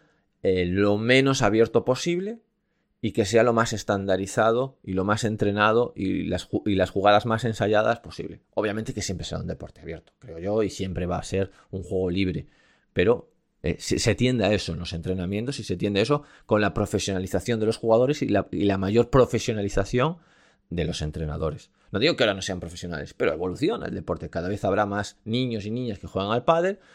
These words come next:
cada vez habrá mucha más competencia, las previas serán más grandes, habrá jugadores... Eh, ya lo, ya se empieza a ver ahora. Es decir,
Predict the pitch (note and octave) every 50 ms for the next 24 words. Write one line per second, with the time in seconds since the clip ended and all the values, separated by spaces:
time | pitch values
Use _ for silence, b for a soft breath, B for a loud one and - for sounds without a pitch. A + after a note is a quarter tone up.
0 | b b - - E2+ G2 G2+ - G2 G2+ G2+ G2+ G2+ G#2+ A2 G2+ - F#2+ F#2 F#2+
1 | F#2+ - - G#2 G2 F#2 G2+ A2 - D#3 E3+ F3 F3 - F#3+ F3+ F#3 F#3 B B
2 | B B B - - - - B2 A#2+ A#2 A2 G2 - G#2+ F#2 F#2+ F#2+ F#2+ F#2+ G2
3 | A#2+ - D3 C#3 C#3+ D#3+ D#3+ D#3+ E3 E3+ E3+ E3+ - B B B B - F#2 F#2+
4 | G#2 A2 A2+ A2 A2 - - - G#2 G2 - A2+ G2+ G#2 A2+ A#2 A2+ A2+ A2 -
5 | - b b b b b b b b - E2 F#2+ F#2 F2 C#2+ F2 A2 B2 B2 -
6 | B2 B2 G3 - - G2+ E2+ F2+ F2+ E2 - - F#2 E2 D#2+ - F2+ F2+ F2 D#2
7 | D#2 - _ - - D#2+ E2 - - F2+ F2 -